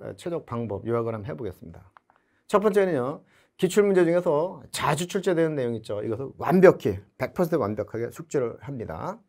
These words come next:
숙지하고, 어, 두 번째 중요사항 암기, 그리고 체계적 이해, 집중, 이것은 이제 기본으로 틀을 가지고 스터디를 하셔야 되는 거죠.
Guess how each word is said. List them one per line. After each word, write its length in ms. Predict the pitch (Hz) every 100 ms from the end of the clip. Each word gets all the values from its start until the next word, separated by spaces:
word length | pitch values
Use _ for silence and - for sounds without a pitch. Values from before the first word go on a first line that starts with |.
| _ _ _ -
숙지하고, 760 | - - 123 175 135 127 190 - _ _ _ _ _ _ -
어, 380 | 101 98 95 95 - - -
두 80 |
번째 260 | 123 120 160
중요사항 600 | - 160 180 165 165 170
암기, 540 | 127 147 160 135 151 175 -
그리고 240 | 135 143
체계적 440 | 139 202 190 185
이해, 360 | 180 190 185 120 117 _ _ _ _
집중, 440 | 185 147 190 120 -
이것은 280 | 123 117
이제 100 | 156
기본으로 720 | 147 - 143 156 139 123 156 165 _ _ -
틀을 240 | 214 202
가지고 560 | 151 110 107 135 165 170
스터디를 400 | - 165 131 104
하셔야 400 | 104 113 107 98
되는 220 | - 101
거죠. 320 | 87 104 170